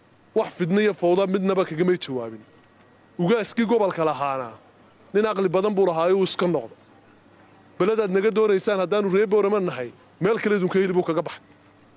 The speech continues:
Xuladkii qiiqayay xaabadii ololaysay soo qaadeenoo gobolka Sanaag bay la tegeen. Ceelaf Weyn tii ka dhacday waad ogeydeen.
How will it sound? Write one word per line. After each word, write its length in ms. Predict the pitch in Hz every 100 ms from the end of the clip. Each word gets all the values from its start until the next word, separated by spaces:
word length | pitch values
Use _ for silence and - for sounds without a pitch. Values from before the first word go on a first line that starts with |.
| _ _ _ _ _ - - _ _ - -
Xuladkii 440 | 226 240 - 233 202
qiiqayay 380 | 226 202 214 226
xaabadii 360 | 170 190 214 226
ololaysay 480 | 214 220 190 220
soo 220 | 196 196 208
qaadeenoo 600 | 170 165 175 196 147 - _ - _ - - _ - -
gobolka 320 | 220 202 185
Sanaag 300 | 175 196 196
bay 100 | 180
la 100 | 185
tegeen. 300 | 175 135 110 - _ _ _ _ _ _
Ceelaf 340 | 196 220 220 208
Weyn 160 | 220
tii 140 | - 214
ka 120 | 214
dhacday 260 | 185 180 196
waad 120 | 156
ogeydeen. 360 | 135 120 110